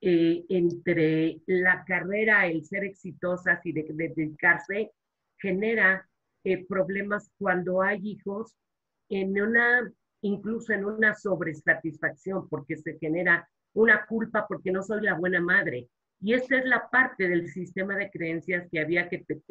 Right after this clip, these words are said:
había que tener como muy presente para iniciar la deconstrucción. Y creo que la deconstrucción tendrá que ser,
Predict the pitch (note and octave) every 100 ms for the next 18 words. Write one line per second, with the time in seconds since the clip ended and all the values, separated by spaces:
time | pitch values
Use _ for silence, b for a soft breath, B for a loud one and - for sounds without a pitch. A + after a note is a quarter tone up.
0 | - E3 D3 F3 F3+ F#3 - D#3 D3+ D#3+
1 | D#3 _ _ _ _ _ F3 E3+ E3 D#3+
2 | D#3+ D#3+ _ _ F3 F3+ F#3+ A#3 C#4 C#4
3 | A#3+ - - - G3+ G3+ F3+ D3+ D3 D3
4 | - _ F#3+ F#3+ - A#3 A#3+ A#3+ G#3 F#3
5 | F3+ E3 - B3 C#4+ C4+ F3+ C#3 C#3 C#3
6 | - C#3 - C#3 G#2 - _ - F3+ F#3+
7 | F3 G#3+ G3 F3 D#3 D#3+ D3+ E3 D3+ -
8 | F3 F3+ F3 D#3+ D3+ D#3+ D#3+ D#3 E3+ D#3